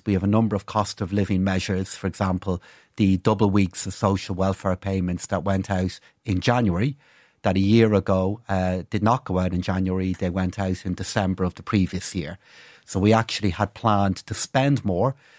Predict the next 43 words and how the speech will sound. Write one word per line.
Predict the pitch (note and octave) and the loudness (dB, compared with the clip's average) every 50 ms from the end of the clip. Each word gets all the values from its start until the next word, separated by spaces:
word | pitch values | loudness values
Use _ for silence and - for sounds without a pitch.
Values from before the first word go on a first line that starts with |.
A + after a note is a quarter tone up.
| _ _ - | _ _ -14
to | - G#2 | -6 -2
make | G2+ G2+ A2 B2+ C#3+ C#3 | 2 4 4 2 2 0
some | - - A2 G2+ | -4 -4 -4 -4
cost | - - G#2 G2+ G2 - - | -4 0 0 -2 -2 -2 -8
of | G#2+ E2+ F#2+ | -8 -6 -4
living | G2 F#2 - F#2+ F2 | -4 -2 -2 -4 -4
payments | - G2 F#2+ F#2+ F2+ F2 F#2 F2+ E2 - - | -2 -2 -2 -2 0 0 -2 -4 -4 -6 -8
available | F#2 F2+ F#2 F#2 F2+ F2 D#2+ F2+ | -4 -2 -2 -2 -2 -4 -4 -6
at | F2+ F2+ - | -6 -6 -6
the | - | -6
start | - - - - G#2 G#2+ G2 - - | -8 -6 -2 0 2 2 2 0 -2
of | F#2 | -4
this | - A#2 A#2+ - - - | 0 0 2 2 2 0
year | D3+ D3 D3 C#3+ - - | 0 0 0 -2 -4 -8
as | - - - | -10 -8 -8
opposed | F#2+ - - G2+ F#2+ F2 - - | -8 -4 0 0 0 0 -2 -2
to | - | -2
last | G2 F#2+ G2 G2 G2 - - - - | 0 0 2 0 0 -2 -4 -6 -6
year. | F2+ F2+ G2+ A#2 C3+ _ _ - - - - - - - - - | -4 -2 -2 -4 -6 _ _ -20 -20 -20 -20 -20 -20 -20 -14 -4
And | - G2+ F#2+ | -2 0 2
then | G2 G2+ G2 F#2 | 2 2 2 2
secondly, | - - B2+ A#2 G#2+ - A2+ G#2 F#2 G2 F#2+ G2 G2+ | 0 0 0 0 0 -2 -4 -4 -2 -2 0 -2 -2
we | - - G#2+ G#2 G#2 | -2 0 2 2 4
are | G#2+ A2 A2+ G#2+ | 6 6 6 4
planning | - - - A#2+ A#2 G#2+ G2 F#2 F2 - | 4 2 0 2 2 2 2 0 -2 -4
a | - F#2+ | -6 -4
higher | F2+ G#2+ G2 F#2 F2+ | 0 0 0 0 0
rate | F2+ F#2 F2+ F#2 F#2 - | 0 0 -2 -2 -4 -4
of | F#2+ F2 | -8 -6
government | - G#2 F2+ - F#2+ F#2 F2+ - - | -6 -6 -6 -4 -4 -4 -4 -6 -8
expenditure | - - - - - F#2 F#2 F2+ F2+ - - - F#2 | -16 -14 -8 -4 -2 -2 -2 -2 -6 -8 -6 -6 -6
for | F2 - - | -6 -4 -6
this | F2+ - F#2 - - - | -4 -4 -2 -2 -2 0
year, | A2 G2+ G#2+ A2+ A2+ A2+ - - - - - - - _ _ - | 2 4 4 4 2 2 -4 -16 -20 -20 -20 -20 -20 _ _ -2
uh, | F#2 F#2+ G2 - | 0 0 0 0
in | - A#2 G#2 G2+ | 0 0 4 6
order | G2 G2 F#2 F2 G#2 F#2 | 6 6 4 4 0 -6
to | - - | -6 -8
continue | - - F#2+ - - A#2+ G#2+ G2 G2+ F2+ | -6 -6 -6 -2 2 2 4 4 4 2
to | - - - F#2+ | 0 -2 -2 -2
improve | F2+ F2 - - F#2 F2 F2+ F2+ - _ - | -2 -2 -2 -2 -2 0 0 -2 -4 _ -2
public | - G#2+ F#2+ G2+ F2+ | -2 0 0 0 -2
services | - - G#2 F2+ F#2+ F2+ - F#2 - - - F#2+ F2+ F#2 F2+ - - | -2 0 0 2 0 0 -2 -4 -6 -4 -4 -2 -2 -2 -2 -4 -6